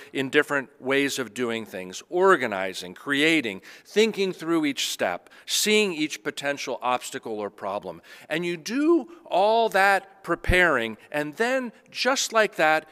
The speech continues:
it can all come apart or be diverted or new obstacles come into view. That's the nature of things right now. For example, we wanted to have this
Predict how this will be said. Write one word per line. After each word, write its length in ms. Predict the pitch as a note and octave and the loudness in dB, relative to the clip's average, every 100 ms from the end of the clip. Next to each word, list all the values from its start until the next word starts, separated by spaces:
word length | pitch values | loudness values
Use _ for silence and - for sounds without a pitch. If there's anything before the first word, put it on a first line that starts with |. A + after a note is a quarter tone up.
| - | -8
it 140 | D3+ | -6
can 160 | E3+ D#3 | -4 -2
all 260 | D#3 G3 | 2 2
come 240 | G3 F3+ D#3 | 2 -2 -2
apart 500 | D3 - G2 F#2+ - _ _ _ _ _ _ | -2 0 -2 -2 -10 _ _ _ _ _ _
or 200 | C#3 D3+ | 0 2
be 240 | D3+ F3+ F#3 | 2 0 -2
diverted 600 | E3 D3 B2+ A#2 A2 A#2+ | -2 0 2 2 2 0
or 240 | G3+ G3 - - | 0 0 -4 -10
new 280 | F3+ A#3 A3+ | -4 2 4
obstacles 760 | - D#3+ - - D3 C3 A#2 | 8 6 6 0 -2 -4 -6
come 240 | - C3+ C3+ | -6 -4 -4
into 240 | A#2+ A#2+ | -4 -8
view. 320 | A2 A2 F#2 - - _ | -6 -8 -8 -14 -20 _
That's 380 | E3+ A3 B3 - | 2 2 2 -4
the 100 | G#3+ | -4
nature 540 | F#3+ A3+ C#4 - C3 | -2 -2 -2 -4 -2
of 80 | G2+ | -4
things 460 | - A2 G2 F#2 G#2+ | -4 -6 -6 -8 -6
right 240 | F#2+ G2 | -6 -6
now. 320 | F#2 E2 D#2 - _ _ _ _ _ _ _ _ _ _ _ _ _ _ _ _ _ | -12 -12 -16 -20 _ _ _ _ _ _ _ _ _ _ _ _ _ _ _ _ _
For 180 | D#3 E3+ | 0 2
example, 460 | C3+ E3 F3 C3 | 4 2 2 0
we 100 | C3+ | -2
wanted 280 | C3+ D3 D3 | 0 2 2
to 80 | D3+ | 0
have 280 | C#3 C#3 B2 | 2 2 2
this 300 | B2+ - | -2 -4